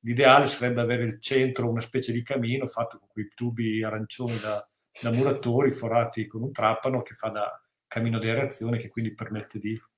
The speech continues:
di far circolare l'ossigeno all'interno. Questo è un esempio di una compostiera con due,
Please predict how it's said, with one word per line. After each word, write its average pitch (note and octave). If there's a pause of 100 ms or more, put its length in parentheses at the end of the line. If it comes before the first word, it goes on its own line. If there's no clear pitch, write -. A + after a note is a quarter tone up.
(100)
di A2+
far A#2+
circolare A2+
l'ossigeno A2
all'interno. G#2 (340)
Questo C#3
è A#2+
un A2+
esempio B2+
di A2+
una A2+
compostiera B2+
con A2+
due, A#2